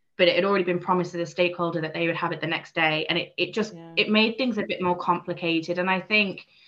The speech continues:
Speaker 1: it was a classic, a bunch of teams coming together that had butted heads a, a few
Speaker 2: Mm.
Speaker 1: times. And then I think also what didn't help, um, was when I started, we were under marketing, then we got moved into tech,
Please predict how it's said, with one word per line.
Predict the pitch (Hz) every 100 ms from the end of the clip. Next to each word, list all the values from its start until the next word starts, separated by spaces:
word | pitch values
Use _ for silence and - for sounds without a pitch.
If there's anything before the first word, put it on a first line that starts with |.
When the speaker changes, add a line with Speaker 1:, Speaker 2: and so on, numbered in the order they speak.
| _ _ _ _ _ _ -
Speaker 1:
it | 226
was | 247
a | 262
classic, | 262 247 240 214 -
a |
bunch | 180 214 214 214
of | 214
teams | - 202 185
coming | - 202 185
together | 180 180 185 175 180 170 170
that | 165 156 - _ _ _ _ _ _ _ _ - _ _ _ -
had | 196 -
butted | 196 190 175
heads | - 180 - - -
a, | 170 -
a | 170 -
few | 180 175
Speaker 2:
Mm. | - 170
Speaker 1:
times. | 170 175 220 - _ _ _ _ -
And | 190 196
then | 190 185 - -
I | -
think | 247 247
also | 220 214 180
what | 175 175 -
didn't | 170 165
help, | - 165 160 160 - _ _ _
um, | 165 165 160 160 214 _ _ _ _ _ -
was | 190
when | 208 208
I | 220
started, | 214 - 208 214 220 220 208
we | 214 202
were | 185 185
under | 185 180
marketing, | 180 180 180 175 - 175 165 165 170 170 -
then | 180
we | 190
got | 185 196
moved | 185 180
into | 180 175 -
tech, | - 180 170